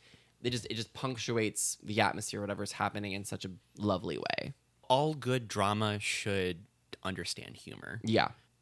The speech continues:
Speaker 2: You know, the same thing with, like, horror, anything like that.
Speaker 1: Right.
Speaker 2: You, you need humor to diffuse situations. Now,
Speaker 1: Mm-hmm.
Speaker 2: now it's not like you have to force the humor.
Speaker 1: Yeah.
Speaker 2: Let it come naturally, which is what
Speaker 1: Mm-hmm.
Speaker 2: this film does so often.
Speaker 1: Yeah.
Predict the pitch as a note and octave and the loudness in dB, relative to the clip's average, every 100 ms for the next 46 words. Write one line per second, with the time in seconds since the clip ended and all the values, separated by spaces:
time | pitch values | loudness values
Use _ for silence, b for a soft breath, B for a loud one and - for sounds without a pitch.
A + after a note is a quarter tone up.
0 | - A2+ G2+ F#2 G#2 F#2 E2 D#2+ - - | -4 -2 0 0 -2 -4 -6 -8 -8 -2
1 | A#2 A2 G#2 F#2 F#2+ F#2 E2 C#2+ D#2 G2+ | 0 0 -2 -4 -6 -8 -8 -6 0 2
2 | E2 E2+ B2+ C3 B2+ B2 B2+ C3 G#2+ A#2 | 2 2 0 0 0 0 2 0 -2 -4
3 | A2+ G#2+ F#2+ - - F#2+ F#2 F2+ F#2 F#2+ | -2 -2 -2 -4 -4 -6 -6 -8 -8 -10
4 | - - G2+ F2+ F2 - - F2 - F#2 | -10 -8 -6 -4 -4 -2 -2 -4 -4 -4
5 | E2+ - - G#2+ G2+ F#2+ A2 G#2+ F#2+ A2+ | -4 -8 -6 -2 2 2 4 2 2 2
6 | G2+ F#2+ - F2 D2+ F2+ E2 - C#3 A3 | 0 0 -6 -10 -8 -8 -10 -8 -2 0
7 | - F2 F#2+ D2+ D#2 - B G#2+ G2+ G#2+ | 0 -6 -8 -8 -8 -10 B -4 0 2
8 | F#2 - D#2 G2 B2+ - D2+ D2 A2 G#2 | 0 -4 -6 -2 -2 -4 -10 -6 -4 -2
9 | G#2 G#2+ A2 - G2+ F2 - - F#2+ C#2 | -2 -2 -2 -4 -6 -2 0 0 0 0
10 | F#2 A#2+ - - A2+ G2 | 0 -2 -8 -8 0 2